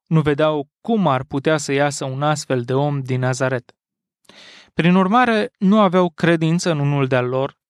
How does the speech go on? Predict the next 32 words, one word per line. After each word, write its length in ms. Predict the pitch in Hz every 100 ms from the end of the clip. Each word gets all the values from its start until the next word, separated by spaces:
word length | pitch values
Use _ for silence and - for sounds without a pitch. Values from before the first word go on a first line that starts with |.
| _
și 200 | - 165
nu 100 | 147
aveau 300 | 131 139 131
credință 580 | 139 135 139 131 131
nici 260 | 135 139 139
în 120 | 135
ei 220 | 135 131
înșiși. 400 | 147 139 - - _ _ _ _ _ _ _ - - - -
Acest 280 | 180 233
fragment 420 | - 180 156 170 233
ne 60 |
mai 140 | 190 139
arată 240 | 143 156
și 160 | - 151
faptul 400 | 151 151 156 147
că 240 | 151 147
Maria 560 | 147 151 147 139 143 170
a 40 |
mai 200 | 185 139
avut 220 | 135 135
și 160 | - 151
alți 240 | 143 139
copii. 420 | - 160 156 - _ _ _ _ _ _
Aceștia 420 | - - 165 - 147
erau 260 | 143 143
surorile 640 | 135 - 151 131 131 151 165
și 200 | - 143
frații 480 | - 165 165 -
vitregi 420 | 131 147 147 139 135
ai 80 |
lui 140 | 131 139
Isus. 400 | 139 139 123